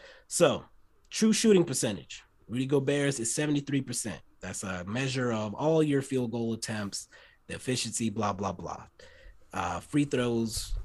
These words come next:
three-pointers, field goals. Rudy Gobert's true shooting percentage is seventy-three percent, which is, puts him at the ninety-ninth percentile. One of the best in the league, true shooting percentage. His free throw rate,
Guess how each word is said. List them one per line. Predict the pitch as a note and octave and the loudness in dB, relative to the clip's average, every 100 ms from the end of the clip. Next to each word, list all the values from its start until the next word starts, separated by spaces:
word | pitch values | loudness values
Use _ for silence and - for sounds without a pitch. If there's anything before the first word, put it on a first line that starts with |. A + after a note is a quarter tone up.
| - | -4
three-pointers, | B2+ B2+ B2 A2+ A2 G#2+ G2+ - - - - - | -2 0 0 -2 -2 -2 -4 -6 -8 -8 -8 -4
field | A#2 G#2+ | -4 -2
goals. | F#2+ F2 D#2 - - - - - | -4 -6 -8 -14 -16 -20 -18 -4
Rudy | A#2+ B2+ | 0 2
Gobert's | C3+ B2+ C3+ C3+ B2+ A#2+ | 2 2 2 2 0 -4
true | - - G3 | -4 0 2
shooting | F#3 E3 C#3+ | 6 6 4
percentage | C#3+ C3+ A#2+ | 0 0 0
is | F#2+ | -4
seventy-three | - C#3 C3+ B2 A#2 A2+ | -2 0 -2 -2 -4 -4
percent, | G2+ - F#3 F3 - - - _ | -4 2 4 4 0 -12 -20 _
which | - G2+ | -14 -12
is, | |
puts | - C#3 C3+ | -4 -4 0
him | B2 | -2
at | |
the | A2+ | -2
ninety-ninth | G2+ A#2 C3+ C3 A#2+ A#2+ A#2 | -2 0 2 2 0 -2 -4
percentile. | A#2 - G#2 - C2 - - - - - - - - - - - - - | -6 -4 -6 -6 -10 -12 -20 -20 -20 -20 -20 -20 -20 -20 -20 -20 -20 -12
One | A2 G#2+ | -6 -4
of | |
the | G#2+ | -4
best | A2 G#2 A2+ | -4 -4 -4
in | |
the | G#2+ | -4
league, | G#2 G#2 G#2 - _ _ - - | -4 -4 -6 -10 _ _ -20 -10
true | C3 G#2 | -6 -6
shooting | A2 F#2+ | -6 -6
percentage. | F#2 - C#2+ - - - - _ - - | -8 -12 -12 -16 -20 -20 -20 _ -16 -8
His | G#2+ | -6
free | - G3+ A#3 | -2 2 4
throw | A3+ F#3+ F3+ | 6 8 10
rate, | C#3 D3 C3 - | 8 6 4 0